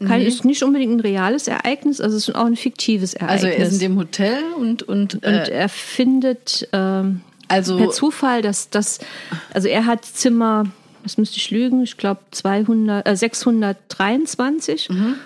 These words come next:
Speaker 1: Und er merkt, dass das Zimmer nebendran ist nicht sechshundertzweiundzwanzig, sondern sechshunderteinundzwanzig a.
Speaker 2: Mhm.
Speaker 1: Und daneben gibt's auch noch einen sechshunderteinundzwanzig.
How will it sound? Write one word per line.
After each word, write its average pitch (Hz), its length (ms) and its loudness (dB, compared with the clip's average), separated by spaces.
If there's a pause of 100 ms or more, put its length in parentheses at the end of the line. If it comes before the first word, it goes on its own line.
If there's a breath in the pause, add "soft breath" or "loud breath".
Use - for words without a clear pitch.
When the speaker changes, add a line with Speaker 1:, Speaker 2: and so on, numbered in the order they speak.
(120)
Speaker 1:
Und 202 80 2
er 196 100 2
merkt, 196 400 0
dass 214 140 0
das - 180 -6
Zimmer 226 280 2
nebendran 220 800 0
ist - 280 -4
nicht 214 200 2
sechshundertzweiundzwanzig, 208 1300 -2
sondern 196 600 0
sechshunderteinundzwanzig 196 1300 -2
a. 185 320 0 (240)
Speaker 2:
Mhm. 160 400 -2
Speaker 1:
Und 190 80 0
daneben 208 420 2
gibt's - 300 -6
auch 190 100 0
noch 196 140 -2
einen 190 240 -2
sechshunderteinundzwanzig. 240 1500 -2